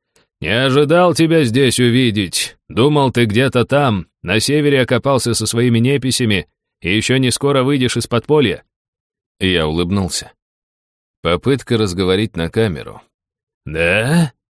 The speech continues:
удивленно посмотрел на дварфа его спутник, седовласый Альф Оруман, клан Сумеречный Лист. «А вот я, да и все наши аналитики были уверены, что Ольд обязательно появится». Оруман не назвал меня пилотом.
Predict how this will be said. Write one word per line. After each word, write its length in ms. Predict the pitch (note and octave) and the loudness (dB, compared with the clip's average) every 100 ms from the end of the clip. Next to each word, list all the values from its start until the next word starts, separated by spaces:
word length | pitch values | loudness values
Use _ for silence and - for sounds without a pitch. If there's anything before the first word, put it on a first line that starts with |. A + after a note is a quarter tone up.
| _ - | _ -6
удивленно 520 | E2+ G#2+ G#2+ A2 G2+ | -2 0 2 0 0
посмотрел 480 | G#2 - G2+ G#2 G2 | -2 -2 -2 0 0
на 120 | F#2+ | 0
дварфа 340 | E2+ G#2 F#2 F#2+ | 0 -2 -2 -2
его 180 | F2 F2 | -2 -4
спутник, 460 | - G#2 G2 F2+ | -4 -6 -4 -4
седовласый 640 | - F2+ F2 F#2+ - F#2+ - | -2 -2 -2 -2 -2 -4 -4
Альф 360 | F#2 F2+ - - _ - | -4 -4 -6 -20 _ -2
Оруман, 480 | A2 F#2 E2+ E2+ E2 _ _ - | 0 0 -2 -4 -8 _ _ -6
клан 260 | A#2+ G#2+ | -2 -2
Сумеречный 560 | - G#2 F#2 F2 - G2 | -2 -2 -2 -4 -4 -2
Лист. 300 | F#2 - - _ _ _ | -2 -6 -12 _ _ _
«А 200 | - A2 | -2 0
вот 220 | D3 D#3+ D3 | 2 2 2
я, 340 | D3 D#3 A#2+ _ _ - | 2 2 -2 _ _ -8
да 140 | G#2 | 0
и 100 | D3+ | 0
все 200 | C3 D3+ | 2 0
наши 300 | D3+ D3 - | 0 0 0
аналитики 560 | D#3 D3+ D3 C3 - D3 | 0 2 2 0 -2 -2
были 220 | C#3 D3 | 0 2
уверены, 540 | D3 B2+ A#2+ C3 D3 - _ | 2 2 2 0 0 -2 _
что 300 | - D3 C3+ | -4 0 2
Ольд 220 | C3 B2+ - | 2 0 -2
обязательно 760 | C#3+ D3 C#3+ B2 - C3 C3+ | 0 2 2 2 0 0 0
появится». 680 | D3 D3 B2+ A2 B2 D3+ B2 _ _ _ _ _ _ - | 0 2 2 0 -2 -2 -4 _ _ _ _ _ _ 0
Оруман 500 | D3+ D3 C#3+ C#3 - | 2 2 2 0 -2
не 180 | C3+ C3+ | 0 2
назвал 420 | C3 A#2 C#3 C3+ | 2 2 2 2
меня 260 | A#2+ A#2 A2 | 2 2 0
пилотом. 520 | A#2+ B2+ A#2 - | 0 0 -2 -6